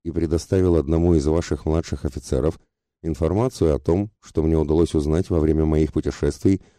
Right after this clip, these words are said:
по территории Фронтира. Однако ваш младший офицер ведёт себя неподобающе. Он не то, что даже и не попытался как-то меня поблагодарить за помощь для Ордена и Республики, а даже более того,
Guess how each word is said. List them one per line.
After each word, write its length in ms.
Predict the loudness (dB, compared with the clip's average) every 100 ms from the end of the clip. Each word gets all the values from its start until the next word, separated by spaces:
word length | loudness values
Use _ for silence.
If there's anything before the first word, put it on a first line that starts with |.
| -10
по 100 | -4
территории 480 | -2 0 0 0 0
Фронтира. 520 | -2 -2 0 -2 -4 _ _ _ _ _ _ -8
Однако 560 | -6 -2 -2 2 2
ваш 320 | 2 0 -2
младший 420 | -2 -2 0 0 0
офицер 600 | -2 -6 -2 -2 -2 -4
ведёт 480 | -6 -4 0 0 -2
себя 280 | -2 0 0
неподобающе. 800 | 0 0 0 0 0 -2 -10 -10 _ _ _ _ _ _ _
Он 200 | -2 2
не 120 | 2 2
то, 260 | 2 2
что 220 | 0 -2
даже 400 | 2 2 4 2
и 220 | 0 -2 0
не 120 | 2
попытался 760 | 0 0 -2 0 0 0 -2
как-то 360 | 0 -2 0 0
меня 260 | 0 0
поблагодарить 760 | -2 -2 0 2 2 2 0 -2 -6
за 200 | -4 -2
помощь 480 | 0 0 0 -4
для 300 | -10 -4 0
Ордена 400 | 2 2 0 0
и 80 | 0
Республики, 640 | 0 -2 0 0 0 -2 -4 _ _ _ _ _ -12
а 100 | -2
даже 260 | 2 2
более 320 | 4 4 4 2
того, 300 | 0 -2